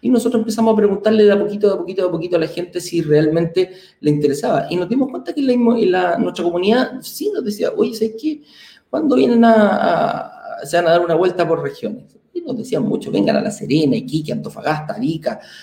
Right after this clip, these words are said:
hasta en Punta Arenas nos decían, "Oye, alguna, algo, algo a ver en Punta Arenas, Isla de Pascua, ¿ah?". <laughs> "Eh, ¿para cuándo van a construir edificios allá en la Isla de Pascua?". Y decían, "¿Por qué no se vienen para, para regiones?".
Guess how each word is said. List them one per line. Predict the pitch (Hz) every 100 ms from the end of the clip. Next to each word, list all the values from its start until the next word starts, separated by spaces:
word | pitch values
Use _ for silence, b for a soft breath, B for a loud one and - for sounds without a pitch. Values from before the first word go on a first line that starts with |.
| B -
hasta | - 135
en |
Punta | 143 135 120
Arenas | 147 196 175
nos | 160
decían, | 147 165 160
"Oye, | 190 202 175 175
alguna, | 165 165 196 190
algo, | 185 180 175 170
algo | 185 185 180
a |
ver | 180 180
en |
Punta | 180 175 170
Arenas, | 214 202 170 B B B
Isla | 220 190 185
de | 165
Pascua, | 214 214 - 175
¿ah?". | 170 202 -
<laughs> | - 220 247 302 - - -
"Eh, | 214 214 202 147 151 175
¿para | 165 190
cuándo | 190 190
van | 175
a |
construir | 175 175 180 175
edificios | 165 165 175 165
allá | 165
en | 160
la | 156
Isla | 139
de | 117
Pascua?". | 113 156 -
Y | 214
decían, | 220 240 226 - - -
"¿Por | 208 202
qué | 262 330
no | 330
se | - 233
vienen | 226 233 226 220
para, | 202 190 175 170 -
para | 151 139
regiones?". | - - - 220 254